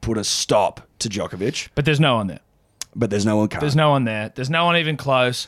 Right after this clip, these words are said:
Speaker 1: But
Speaker 2: You talk about
Speaker 1: congratulations.
Speaker 2: your Zverevs, your fucking Pouilles, your bloody Tsitsipas. Look,
Speaker 1: Your
Speaker 2: they,
Speaker 1: Kyrgioses
Speaker 2: you,
Speaker 1: for a time.
Speaker 2: ah, fuck it.
Speaker 1: For a
Speaker 2: Just,
Speaker 1: time. He's
Speaker 2: just
Speaker 1: done. He's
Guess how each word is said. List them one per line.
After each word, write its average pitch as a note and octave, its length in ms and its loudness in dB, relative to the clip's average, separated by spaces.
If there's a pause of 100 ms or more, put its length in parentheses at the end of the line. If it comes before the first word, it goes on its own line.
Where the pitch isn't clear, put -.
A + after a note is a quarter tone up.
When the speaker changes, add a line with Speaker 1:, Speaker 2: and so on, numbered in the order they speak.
Speaker 1:
But G3 160 2
Speaker 2:
You G#3+ 80 4
talk A3 120 4
about G#3+ 60 4
Speaker 1:
congratulations. G3 480 2
Speaker 2:
your E3+ 100 4
Zverevs, D#3+ 380 4
your C#3+ 100 2
fucking D3+ 440 0
Pouilles, C3+ 800 2
your B2 120 0
bloody B2 400 2
Tsitsipas. B2+ 800 0 (380)
Look, C#3 420 0
Speaker 1:
Your C3+ 120 0
Speaker 2:
they, C3 120 2
Speaker 1:
Kyrgioses B2+ 500 2
Speaker 2:
you, C3+ 40 -2
Speaker 1:
for B2+ 120 4
a A#2+ 40 2
time. C3 180 4
Speaker 2:
ah, D#3 320 2
fuck D#3 480 -2
it. - 160 -14
Speaker 1:
For C#3 180 2
a A#2 40 4
Speaker 2:
Just, - 120 -2
Speaker 1:
time. A#2+ 360 4
He's F3+ 120 4
Speaker 2:
just - 140 0
Speaker 1:
done. G2+ 320 2
He's - 60 -20